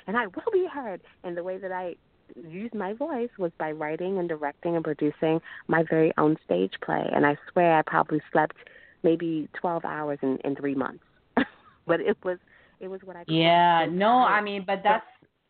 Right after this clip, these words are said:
Speaker 2: yeah, I mean, sometimes we have to do what we have to do. But what I loved about, you know, um, some of the, the highlights of our conversation, which, um,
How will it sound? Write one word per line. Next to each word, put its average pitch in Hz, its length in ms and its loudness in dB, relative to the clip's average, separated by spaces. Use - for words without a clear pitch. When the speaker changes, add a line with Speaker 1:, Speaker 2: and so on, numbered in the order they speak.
Speaker 2:
yeah, 196 280 -6
I 208 80 -8
mean, 208 300 -12
sometimes 254 440 0
we 226 120 -8
have 220 300 -8
to 233 60 -14
do 180 320 -8
what 165 200 -10
we 170 80 -12
have 175 240 -10
to 175 60 -10
do. 170 220 -8
But 156 200 -10
what 165 120 -4
I 160 160 0
loved 185 260 -2
about, 156 440 -4
you 170 140 -6
know, 151 500 -4
um, 147 520 -2
some 185 100 0
of 175 80 2
the, 147 320 2
the 147 80 4
highlights 170 460 2
of 139 100 -6
our 151 200 -2
conversation, 147 880 -4
which, 151 220 -6
um, 151 300 4